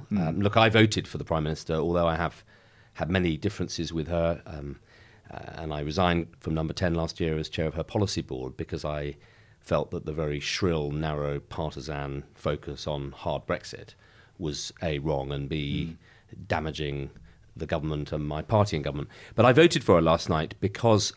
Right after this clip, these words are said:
Speaker 2: I think whoever sees through Brexit, um, will be finished by it.
Speaker 1: Right.
Speaker 2: And I voted for her on the undertaking that when she's delivered the withdrawal agreement,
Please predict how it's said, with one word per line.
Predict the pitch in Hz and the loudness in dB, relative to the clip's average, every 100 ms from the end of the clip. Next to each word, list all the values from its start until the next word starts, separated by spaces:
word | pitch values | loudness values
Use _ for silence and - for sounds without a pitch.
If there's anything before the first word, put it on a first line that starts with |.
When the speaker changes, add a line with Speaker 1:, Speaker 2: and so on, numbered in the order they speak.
| 110 | -2
Speaker 2:
I | |
think | 101 117 104 | 2 0 6
whoever | 117 123 123 117 104 98 | 8 8 8 10 10 8
sees | - 110 90 | 4 4 2
through | - 101 90 | 2 4 4
Brexit, | 67 - - - - - - - - - - | 2 -6 -10 -12 -16 -20 -20 -20 -20 -16 -2
um, | 82 78 71 _ | -2 -2 -6 _
will | 98 78 | 0 0
be | |
finished | 76 - 58 - - | -2 -6 -6 -8 -6
by | 58 | -6
it. | 67 - - _ _ - - | -4 -8 -14 _ _ -8 -2
Speaker 1:
Right. | 101 107 - - - | -2 -2 -10 -10 -2
Speaker 2:
And | 92 90 - - - - | 0 0 -2 -10 -6 2
I | 92 | 6
voted | 117 110 104 | 6 6 2
for | 104 | 6
her | 95 | 8
on | 95 95 | 8 6
the | |
undertaking | 95 95 101 120 107 80 78 | 6 4 4 2 2 0 2
that | 85 | 2
when | 95 98 92 | 4 2 2
she's | - 95 | -2 -4
delivered | - 107 110 | 2 4 6
the | 82 | 4
withdrawal | 76 - 78 71 | 0 -2 -4 -2
agreement, | 71 69 69 - | -4 -4 -6 -10